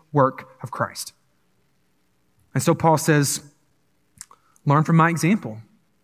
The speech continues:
Don't listen to these dogs. These dogs stirring up trouble where they don't belong. That's what dogs do sometimes, right? They, they enter into places they don't belong and they start tearing up stuff that they have no business tearing up.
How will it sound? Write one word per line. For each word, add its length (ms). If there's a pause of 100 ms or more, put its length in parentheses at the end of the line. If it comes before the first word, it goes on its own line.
(420)
Don't 80
listen 180
to 60
these 140
dogs. 760 (1300)
These 180
dogs 680
stirring 420
up 140 (480)
trouble 540
where 100
they 100
don't 240
belong. 360
That's 160
what 160
dogs 340
do 160
sometimes, 640
right? 240
They, 200 (680)
they 160
enter 140
into 120
places 420
they 100
don't 180
belong 400
and 100
they 60
start 280
tearing 300
up 140
stuff 360
that 100
they 120
have 160
no 140
business 380
tearing 320
up. 240